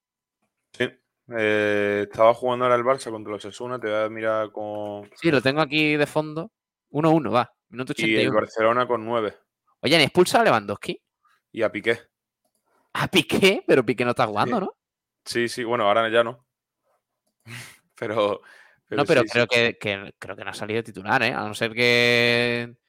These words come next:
Speaker 1: Pues lo han
Speaker 2: Ah.
Speaker 1: echado en el banquillo, vaya. Te
Speaker 2: Ah, o
Speaker 1: fuiste
Speaker 2: sea,
Speaker 1: con
Speaker 2: que
Speaker 1: diez.
Speaker 2: el, o sea, el, el cabrón de Piqué, con perdón de la palabra, el cabrón de Piqué ha dicho, eh, "Como es mi último día en el convento, pues lo que viene siendo, ¿no?".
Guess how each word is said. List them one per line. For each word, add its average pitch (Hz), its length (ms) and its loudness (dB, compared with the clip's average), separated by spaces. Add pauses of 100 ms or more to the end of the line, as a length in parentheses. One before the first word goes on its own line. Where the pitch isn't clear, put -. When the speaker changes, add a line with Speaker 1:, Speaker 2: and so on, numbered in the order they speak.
Speaker 1:
Pues 117 220 6
lo 110 100 6
han 117 100 6
Speaker 2:
Ah. 120 100 4
Speaker 1:
echado 123 160 4
en 127 60 0
el 123 60 -2
banquillo, 120 440 -2
vaya. 110 240 -2 (1000)
Te - 80 -4
Speaker 2:
Ah, 143 40 4
o - 20 4
Speaker 1:
fuiste - 180 -2
Speaker 2:
sea, 123 60 6
Speaker 1:
con 131 100 0
Speaker 2:
que 120 60 -2
Speaker 1:
diez. 139 180 2
Speaker 2:
el, 131 100 -4 (580)
o 135 60 -2
sea, 135 140 4
el, 143 200 -2
el 139 180 -2
cabrón 143 360 6
de 220 100 2
Piqué, 190 280 4
con 156 160 0
perdón 131 240 2
de 180 60 2
la 160 100 4
palabra, 156 340 4 (360)
el 147 180 -2
cabrón 165 240 4
de 214 100 4
Piqué 208 140 6
ha 208 60 8
dicho, 175 420 4
eh, 147 560 2
"Como 151 200 2
es 180 160 2
mi 214 80 0
último 202 360 2
día 202 120 4
en 196 60 2
el 190 60 0
convento, 208 600 0
pues 170 340 2
lo 160 80 2
que 156 80 0
viene 175 180 -2
siendo, 139 320 -2
¿no?". 151 80 -14